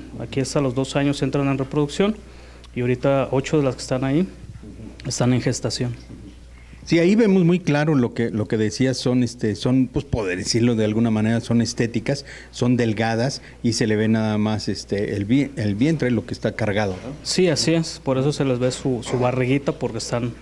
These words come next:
Speaker 1: están gestantes.
Speaker 2: Ujú. Oye, ¿qué es lo que comen? ¿Qué alimentación les das?
Speaker 1: El alimento nosotros lo mandamos fabricar,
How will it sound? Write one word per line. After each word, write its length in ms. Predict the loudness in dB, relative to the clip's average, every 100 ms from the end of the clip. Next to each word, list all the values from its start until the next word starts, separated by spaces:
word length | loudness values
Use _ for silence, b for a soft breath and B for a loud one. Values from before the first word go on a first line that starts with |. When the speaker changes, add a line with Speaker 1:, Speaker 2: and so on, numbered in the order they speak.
| B B -12
Speaker 1:
están 260 | -2 -2
gestantes. 760 | 0 -2 0 -2 -2 -6 -8 -12 -12
Speaker 2:
Ujú. 760 | -10 -12 -14 -18 -18 -6 0
Oye, 280 | 2 2 2
¿qué 80 | 2
es 100 | 4
lo 140 | 2
que 120 | 2 0
comen? 360 | 0 2 0 -6 -18 -20 -20 -12 -2
¿Qué 80 |
alimentación 560 | 2 4 4 2 2 2
les 80 | 0
das? 240 | -6 -14 -14
Speaker 1:
El 300 | -4 0 2
alimento 400 | 2 2 2 2
nosotros 320 | 0 0 0 2
lo 60 |
mandamos 400 | 4 4 2 0
fabricar, 560 | -2 -2 -2 0 0